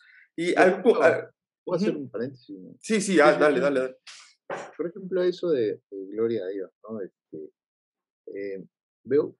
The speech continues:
Speaker 2: hay, hay muchos músicos que, que se, se clavan mucho en, en, vos le decís, "Che, qué bien tocás", <laughs> "Gloria a Dios".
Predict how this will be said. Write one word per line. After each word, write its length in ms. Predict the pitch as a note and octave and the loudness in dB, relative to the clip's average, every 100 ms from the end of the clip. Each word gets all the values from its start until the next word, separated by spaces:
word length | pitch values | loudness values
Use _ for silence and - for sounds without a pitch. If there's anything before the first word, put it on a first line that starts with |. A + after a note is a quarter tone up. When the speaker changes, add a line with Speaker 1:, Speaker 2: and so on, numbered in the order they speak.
| - | -12
Speaker 2:
hay, 100 | A2+ | -8
hay 340 | A2+ D#3+ - C#3 | -8 -12 -14 -10
muchos 280 | E3+ F3 C#3 | -8 -8 -8
músicos 460 | D3+ D#3 D3+ - | -6 -4 -4 -4
que, 220 | - G#2 - _ _ _ _ _ _ _ _ _ | -6 -6 -6 _ _ _ _ _ _ _ _ _
que 80 | G#2 | -18
se, 320 | - G2+ F#2+ | -14 -14 -14
se 160 | - A#2+ | -18 -10
clavan 380 | B2 B2+ A#2+ A#2 | -6 -4 -4 -4
mucho 240 | B2 B2 | -8 -8
en, 260 | A2+ G2+ F#2 - | -12 -12 _ -20
en, 360 | G2 F#2+ F#2 F#2 _ _ _ _ | -20 -18 -20 -20 _ _ _ _
vos 140 | G#2+ B2 | -6 -2
le 80 | B2+ | -2
decís, 420 | B2 A#2 A2+ _ | -4 -10 -12 _
"Che, 180 | - D3+ | -8 -6
qué 80 | D#3 | -4
bien 180 | D#3+ C#3+ | -6 -8
tocás", 320 | B2+ C#3+ C3 | -8 -10 -10
<laughs> 220 | - E3 | -12 -8
"Gloria 300 | C3 B2+ B2 | -4 0 0
a 40 | A#2 | 0
Dios". 200 | A#2 | -4